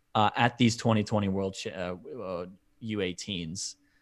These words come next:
Uh, there was a big fuss made of that.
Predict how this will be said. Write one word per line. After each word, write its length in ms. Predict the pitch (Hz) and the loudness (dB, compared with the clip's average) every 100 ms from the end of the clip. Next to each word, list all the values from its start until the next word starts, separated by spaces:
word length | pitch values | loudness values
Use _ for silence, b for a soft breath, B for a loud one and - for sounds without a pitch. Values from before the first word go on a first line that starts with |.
| _ _ _ - | _ _ _ -8
Uh, 180 | 87 | -6
there 160 | 98 107 | -2 -2
was 120 | 101 | -2
a 60 | 92 | -4
big 300 | 98 127 123 | 2 2 2
fuss 440 | - 117 113 - | 0 2 2 -2
made 200 | 110 104 | -4 -4
of 120 | 98 | -4
that. 260 | - 101 | -4 -4